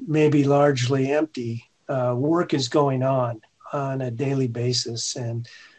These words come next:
um, I've talked with Mary several times, and, and, uh, and she assures me that, uh, no,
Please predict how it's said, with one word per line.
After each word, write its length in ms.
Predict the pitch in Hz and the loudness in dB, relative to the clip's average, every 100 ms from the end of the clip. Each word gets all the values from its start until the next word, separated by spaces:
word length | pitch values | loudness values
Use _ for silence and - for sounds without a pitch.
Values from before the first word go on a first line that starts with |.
| _ _ - | _ _ -10
um, 540 | 117 113 113 113 117 | -8 -6 -6 -8 -8
I've 160 | 143 120 | -6 -2
talked 340 | 170 151 156 | 2 2 0
with 220 | 143 127 | -6 -4
Mary 300 | 139 131 131 | -4 -2 -2
several 420 | 123 - 139 131 120 | -2 -2 -2 -2 -2
times, 640 | 151 170 165 165 147 127 | 2 4 4 2 0 -2
and, 400 | 127 123 117 117 240 | -4 -4 -6 -8 -12
and, 460 | 127 123 123 123 113 | -8 -6 -4 -4 -6
uh, 240 | 110 110 110 _ - - _ _ _ - | -8 -10 -12 _ -20 -20 _ _ _ -10
and 160 | 131 127 | -6 -2
she 160 | 165 | -2
assures 500 | 143 - 156 156 - | -2 0 2 0 0
me 340 | 147 143 143 139 | 0 0 0 -2
that, 440 | 127 123 117 120 - - | -2 -2 -2 -4 -10 -8
uh, 300 | 123 120 117 | -4 -4 -4
no, 560 | 135 160 156 151 151 | 2 6 8 8 6